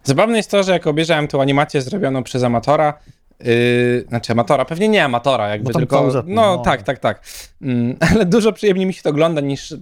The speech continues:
Speaker 1: ta, te a-, anime, któ-, które
Speaker 2: Tak.
Speaker 1: widzieliśmy oficjalnie <laughs>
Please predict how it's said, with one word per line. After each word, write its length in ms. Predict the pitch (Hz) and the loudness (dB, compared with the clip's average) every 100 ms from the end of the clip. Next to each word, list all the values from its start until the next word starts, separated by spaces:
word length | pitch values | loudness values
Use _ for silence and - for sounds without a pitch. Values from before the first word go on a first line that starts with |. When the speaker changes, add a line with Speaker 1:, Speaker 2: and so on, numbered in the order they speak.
| - | -2
Speaker 1:
ta, 300 | 139 135 127 123 120 123 | 0 2 0 -2 -4 -4
te 420 | 131 127 120 117 - - | 0 0 0 -2 -8 -12
a-, 140 | 92 - | -10 -2
anime, 500 | 143 160 175 170 151 | 0 2 2 0 -2
któ-, 380 | - 143 139 135 | -4 -2 0 0
które 200 | - 135 | 0 0
Speaker 2:
Tak. 80 | 131 | 0
Speaker 1:
widzieliśmy 600 | 127 131 127 120 127 120 117 _ _ _ - 120 123 131 - | -2 -2 -2 -2 -2 -4 -4 _ _ _ -18 -12 -10 -10 -6
oficjalnie 580 | 143 147 - 131 117 | -2 -2 2 0 0
<laughs> 40 | 110 | -6